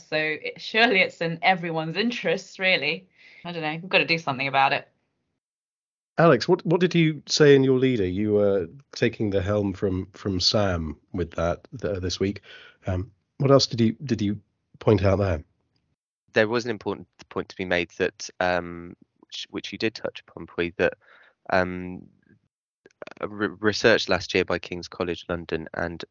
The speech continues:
Speaker 3: the Fawcett Society found that this current reporting regime, quote unquote, "has no teeth" and is focused more on reporting and less on action. And yeah, it would be nice, wouldn't it, to see consequences for particularly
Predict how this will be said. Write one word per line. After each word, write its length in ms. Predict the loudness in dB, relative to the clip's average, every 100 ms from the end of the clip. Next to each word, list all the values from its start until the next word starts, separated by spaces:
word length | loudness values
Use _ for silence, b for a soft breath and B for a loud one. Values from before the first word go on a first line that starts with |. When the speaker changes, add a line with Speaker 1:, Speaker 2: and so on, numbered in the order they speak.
| _
Speaker 3:
the 80 | -12
Fawcett 500 | 0 0 0 -6 -6
Society 800 | -6 -2 0 0 -2 -2 -2 -6 B B B _
found 240 | 0 2
that 100 | 0
this 160 | -4 -6
current 280 | -2 -2 -2
reporting 440 | -4 -4 -6 -6
regime, 480 | -4 -4 -4 -6 -8 B B _
quote 200 | 2 2
unquote, 320 | 2 0 0
"has 240 | 0 -4 0
no 160 | -2
teeth" 480 | -2 -6 -8 -10 -20 B B B B B
and 220 | -4 -4 -6
is 120 | -10
focused 420 | -2 -4 -2 -8
more 220 | -6 -2 -2
on 80 |
reporting 500 | -4 -2 -2 -2 -4
and 120 | -2 0
less 200 | 0 -2
on 140 | -2 0
action. 500 | -2 -2 -6 -6 -6 -6
And 340 | -6 -6 -12 -14 _ -20 _ _
yeah, 280 | 0 2 2 -2 _
it 160 | -2 0
would 160 | -6
be 120 | -6
nice, 440 | -4 -4 -4 -12 -12
wouldn't 180 | -10 -4
it, 140 | -6 -6
to 80 |
see 360 | -12 -8 -8 -10 -6
consequences 840 | -6 -6 -10 -10 -6 -6 -6 -10 -14
for 200 | -6 -6
particularly 600 | -6 -16 -14 -12 -12